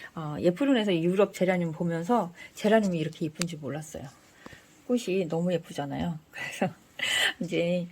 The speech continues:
음, 이렇게 이제 요런 아이들은 다 당근에서 데려온 아이들이에요.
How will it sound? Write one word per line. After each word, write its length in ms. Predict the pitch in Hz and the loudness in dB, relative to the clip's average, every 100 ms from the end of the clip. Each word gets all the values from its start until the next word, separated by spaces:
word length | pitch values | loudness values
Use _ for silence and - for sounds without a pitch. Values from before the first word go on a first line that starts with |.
| - - - | -12 -14 -8
음, 800 | 165 160 156 151 156 143 143 - - - - - - | -6 -4 -4 -4 -4 -6 -8 -12 -18 -20 -20 -20 -4
이렇게 580 | 170 143 - 165 220 302 - - - - | -4 -4 -6 -2 0 -2 -8 -20 -20 -12
이제 180 | - | -2
요런 240 | 151 185 196 | 4 4 4
아이들은 640 | 131 151 151 165 214 180 | 2 0 -2 -2 -2 -4
다 160 | - 156 | -6 -2
당근에서 540 | - 190 214 196 170 | 2 4 4 4 2
데려온 340 | - 175 180 160 | 0 2 2 0
아이들이에요. 760 | 147 147 - 151 160 175 | -4 -6 -6 -4 -4 -4